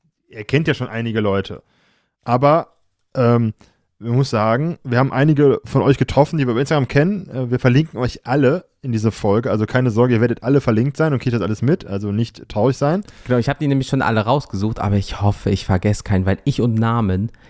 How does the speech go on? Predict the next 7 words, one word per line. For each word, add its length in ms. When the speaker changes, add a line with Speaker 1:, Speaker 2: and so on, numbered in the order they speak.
Speaker 2:
Gesichter 460
und 120
Stimmen, 520
super, 600
Namen, 600
keine 360
Ahnung. 280